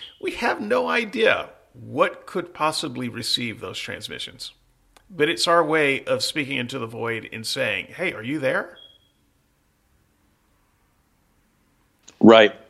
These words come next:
Speaker 1: So
Speaker 2: No,
Speaker 1: I,
Speaker 2: no.
Speaker 1: I think
Speaker 2: Yeah.
Speaker 1: that's a fair way to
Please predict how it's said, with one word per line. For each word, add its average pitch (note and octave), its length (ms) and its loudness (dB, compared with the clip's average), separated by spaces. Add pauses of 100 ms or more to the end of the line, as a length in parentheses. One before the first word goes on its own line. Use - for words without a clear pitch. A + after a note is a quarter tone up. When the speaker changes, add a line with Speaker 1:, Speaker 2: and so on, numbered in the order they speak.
(140)
Speaker 1:
So - 240 -4
Speaker 2:
No, B2 100 6
Speaker 1:
I, A2 60 8
Speaker 2:
no. G#2+ 180 6 (140)
Speaker 1:
I F3+ 100 4
think A3 200 0
Speaker 2:
Yeah. G3 60 6
Speaker 1:
that's G#3+ 200 2
a D#3 60 0
fair D#3+ 840 -2 (720)
way B2 640 -2
to A2 540 -6